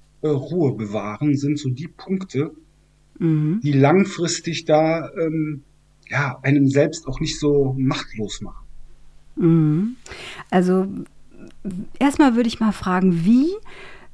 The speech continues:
Speaker 2: gestaltet sich für dich in deinem Leben dann der Alltag? Wenn du jetzt sagst, „Ich lebe mit einer psychisch erkrankten Person zusammen“,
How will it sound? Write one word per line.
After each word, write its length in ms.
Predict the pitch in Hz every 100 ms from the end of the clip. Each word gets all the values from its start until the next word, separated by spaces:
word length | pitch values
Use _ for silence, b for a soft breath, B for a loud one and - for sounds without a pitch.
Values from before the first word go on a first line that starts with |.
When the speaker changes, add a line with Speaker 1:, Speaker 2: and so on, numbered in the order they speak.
| - -
Speaker 2:
gestaltet 920 | 214 - - 165 170 233 262 294 -
sich 420 | - 226 226 -
für 260 | - 208 147 - -
dich 540 | 214 339 - - - -
in 160 | - 202
deinem 280 | 190 190 190
Leben 460 | 180 196 208 208
dann 340 | 180 175 185 180 B B
der 160 | 196 -
Alltag? 640 | 175 160 - 139 123 - -
Wenn 100 | 170
du 40 | 185
jetzt 160 | 190
sagst, 260 | 202 196 -
„Ich 120 | -
lebe 240 | 185 196 190
mit 220 | 175 -
einer 220 | 160 151
psychisch 480 | - - 196 185 -
erkrankten 580 | - - 156 156 - 160
Person 600 | - 156 156 160 202 226
zusammen“, 560 | - 165 170 208 294